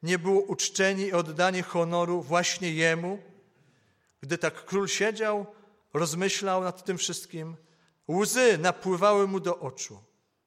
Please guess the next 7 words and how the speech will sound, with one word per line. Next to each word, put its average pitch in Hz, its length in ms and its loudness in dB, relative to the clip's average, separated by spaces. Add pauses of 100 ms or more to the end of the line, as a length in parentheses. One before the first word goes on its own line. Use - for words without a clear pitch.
(1080)
I 165 60 -6
zapłakał 160 600 0
król 156 460 -2 (140)
w - 60 -12
swojej 151 300 0
wielkiej 165 400 0
samotności. 143 840 -10